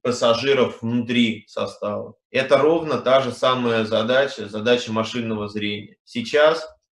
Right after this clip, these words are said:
любой, э, вагон пассажирский, будь то метро или пассажирский вагон пригородного сообщения, дальнего сообщения, оборудуется системой видеонаблюдения. Сейчас нет вагона, где не было бы видеокамеры.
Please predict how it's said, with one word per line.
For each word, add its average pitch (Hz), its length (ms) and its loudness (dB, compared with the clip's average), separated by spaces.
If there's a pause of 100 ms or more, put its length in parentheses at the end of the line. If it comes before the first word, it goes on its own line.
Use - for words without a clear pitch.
(200)
любой, 151 640 2
э, - 80 -14
вагон 123 1040 2
пассажирский, 120 760 -4
будь 135 300 -10
то 120 100 -4
метро 127 840 -2
или 113 120 -10
пассажирский 113 840 -8 (320)
вагон 117 460 2
пригородного 127 600 0
сообщения, 110 640 -2
дальнего 120 400 0
сообщения, 110 560 -4
оборудуется 120 840 0
системой 110 600 -2
видеонаблюдения. 107 1000 0
Сейчас 117 340 0
нет 139 240 0
вагона, 123 560 -2 (220)
где 113 200 2
не 127 160 0
было 117 300 0
бы 107 120 -4
видеокамеры. 107 680 -2